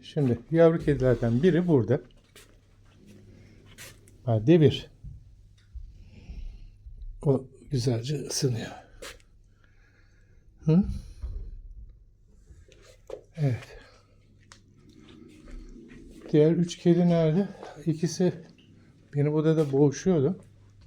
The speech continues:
Zora burada. Pisi pisiler. Kedilerden biri, iki,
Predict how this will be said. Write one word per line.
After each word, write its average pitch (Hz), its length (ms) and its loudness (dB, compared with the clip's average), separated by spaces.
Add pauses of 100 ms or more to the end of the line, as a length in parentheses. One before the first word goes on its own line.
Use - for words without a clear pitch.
(1600)
Zora 147 480 8
burada. 123 500 2 (3750)
Pisi - 240 -18
pisiler. - 560 2 (1700)
Kedilerden 147 720 4
biri, 139 400 2
iki, 143 440 2